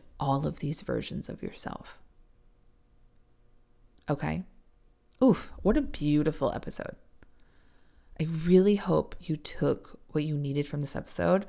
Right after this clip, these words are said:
and I can't wait to bring you the next one of forgiveness. Because remember,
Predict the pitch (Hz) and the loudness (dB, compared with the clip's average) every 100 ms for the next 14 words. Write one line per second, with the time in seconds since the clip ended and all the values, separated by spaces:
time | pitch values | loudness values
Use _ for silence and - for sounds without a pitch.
0 | - - - - 143 139 - 147 - 147 | -10 -14 -14 -4 -2 -2 -2 -4 -2 -2
1 | 156 147 139 135 143 147 202 240 - 160 | -4 -4 -2 -2 -2 2 4 4 0 0
2 | 143 135 120 - - - - - 156 143 | 0 0 -2 -6 -16 -20 -20 -2 2 4
3 | 143 143 - - - - - - - 147 | 2 -4 -14 -20 -18 -18 -18 -20 -4 0
4 | 147 139 - 180 - - - _ - _ | 0 -2 -6 -10 -10 -12 -20 _ -20 _
5 | _ - - - - _ _ _ _ _ | _ -20 -20 -20 -20 _ _ _ _ _
6 | _ _ _ _ - 147 147 156 147 - | _ _ _ _ -6 -4 0 0 0 -2